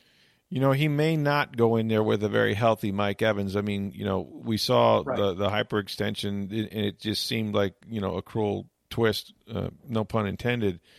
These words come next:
Speaker 1: uh, that Evans, after seven years, and, and he, he breaks the record, right? He gets the seven one thousand yard seasons, the very next pass in the end zone, uh, the ball's thrown behind him on an in route. He kinda tor-, torques his leg or torques his hip,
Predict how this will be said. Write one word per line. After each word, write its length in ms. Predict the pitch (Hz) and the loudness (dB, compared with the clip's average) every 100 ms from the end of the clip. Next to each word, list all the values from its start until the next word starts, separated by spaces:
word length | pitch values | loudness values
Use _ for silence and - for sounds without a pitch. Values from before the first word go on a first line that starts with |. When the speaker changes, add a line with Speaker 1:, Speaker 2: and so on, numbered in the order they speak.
| - _ _ | -20 _ _
Speaker 1:
uh, 240 | - 101 98 - | -4 -2 -4 0
that 200 | 104 113 | 0 2
Evans, 320 | 117 113 104 | 2 2 2
after 260 | 101 - | 0 0
seven 340 | 98 120 113 107 | -4 0 0 0
years, 400 | 107 107 104 - | 0 0 0 -4
and, 240 | 104 98 | -4 -4
and 140 | 107 101 | -4 -4
he, 160 | 101 | -6
he 100 | - | -8
breaks 360 | 101 117 110 - | -2 0 0 -2
the 80 | 104 | -2
record, 360 | 101 98 104 | -2 -2 -2
right? 200 | 101 98 | 2 2
He 80 | 98 | 2
gets 240 | 101 104 - | -4 -6 -4
the 80 | |
seven 360 | - 110 101 101 | -4 -2 -2 -2
one 160 | 101 101 | -4 2
thousand 320 | 101 101 98 | 2 2 0
yard 220 | 98 95 | -2 -2
seasons, 320 | - 107 92 | -2 -4 -4
the 60 | 95 | -2
very 200 | 104 101 | 0 0
next 220 | 98 - | -2 -6
pass 500 | - 120 110 98 - - _ _ _ _ | 2 4 6 2 -2 -16 _ _ _ _
in 100 | - | -4
the 180 | 98 101 | 0 2
end 180 | 143 131 | 2 2
zone, 420 | 107 101 98 101 | 2 2 0 -4
uh, 200 | 98 101 | -6 -4
the 100 | 98 | -4
ball's 300 | 98 107 107 | 2 4 4
thrown 260 | - 110 101 | 0 -2 0
behind 240 | 95 101 | 0 0
him 80 | 101 | 0
on 80 | 98 | -2
an 100 | 95 | -2
in 160 | 120 120 | -2 0
route. 280 | 107 101 | 2 2
He 80 | 90 | -2
kinda 240 | - 101 95 | -6 -6 -4
tor-, 320 | - 113 - | -2 -2 -2
torques 320 | - 113 - | -2 -2 -2
his 300 | 101 92 90 | -6 -8 -6
leg 260 | 101 101 101 | 0 0 0
or 80 | 92 | -2
torques 240 | 107 101 | -4 -4
his 160 | 98 - | -10 -4
hip, 260 | 104 107 | -4 -4